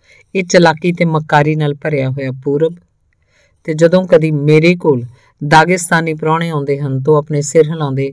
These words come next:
ਤੇ ਕਹਿ ਉੱਠਦੇ ਹਨ, "ਓ, ਇਹ ਯੂਰਪੀ ਅੰਦਾਜ਼?" ਹਾਂ, ਦਾਗਿਸਤਾਨੀ ਪੂਰਬ ਨੂੰ ਪਿਆਰ ਕਰਦਾ ਹੈ, ਪਰ ਪੱਛਮ ਵੀ ਉਹਦੇ ਲਈ ਬੇਗਾਨਾ ਨਹੀਂ। ਉਸ ਰੁੱਖ ਵਾਂਗ ਹੈ ਜਿਹਦੀਆਂ ਜੜ੍ਹਾਂ ਇਕੱਠੀਆਂ ਦੋ ਮਹਾਂਦੀਪਾਂ 'ਚ ਹਨ।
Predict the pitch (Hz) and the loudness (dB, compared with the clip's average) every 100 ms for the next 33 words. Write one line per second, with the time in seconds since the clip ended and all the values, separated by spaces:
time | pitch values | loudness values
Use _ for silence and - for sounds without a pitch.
0 | - _ _ _ 151 156 156 156 - 135 | -12 _ _ _ 0 2 4 2 0 -8
1 | 123 - - 151 147 131 131 147 151 139 | -8 -10 -4 -2 0 -4 -8 -4 0 0
2 | 139 139 185 175 151 143 156 190 180 _ | -2 -4 -4 0 0 2 0 -2 -12 _
3 | _ _ _ _ - 175 151 139 160 180 | _ _ _ _ 2 4 4 4 4 4
4 | 180 - 156 151 156 151 143 143 139 143 | 0 0 2 2 2 0 0 -2 -2 -2
5 | 127 127 123 110 101 101 _ _ _ - | -2 -4 -12 -14 -16 -18 _ _ _ -4
6 | 170 180 175 - 208 202 185 165 165 160 | -2 0 0 0 0 4 4 4 2 2
7 | 147 139 131 127 127 120 - _ _ _ | 0 0 -2 -4 -8 -14 -20 _ _ _
8 | _ _ 175 175 - 160 170 - 160 151 | _ _ 2 2 2 2 2 0 0 2
9 | 156 156 156 156 156 156 156 - _ _ | 4 2 0 -6 -4 -4 -6 -14 _ _
10 | - 147 175 175 165 160 - 180 175 196 | -8 2 2 4 0 -4 -4 -6 -4 -4
11 | 180 170 143 156 170 170 151 151 139 135 | -2 -2 0 2 2 2 0 0 -2 -6
12 | 139 135 131 117 107 | -8 -6 -8 -12 -16